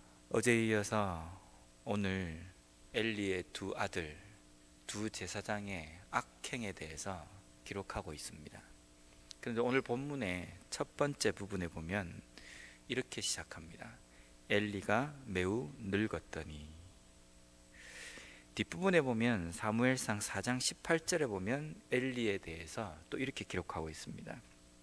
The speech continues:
"하나님의 괴를 말할 때에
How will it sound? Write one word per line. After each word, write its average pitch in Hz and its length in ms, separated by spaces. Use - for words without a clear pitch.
"하나님의 156 440
괴를 123 300
말할 104 320
때에 90 640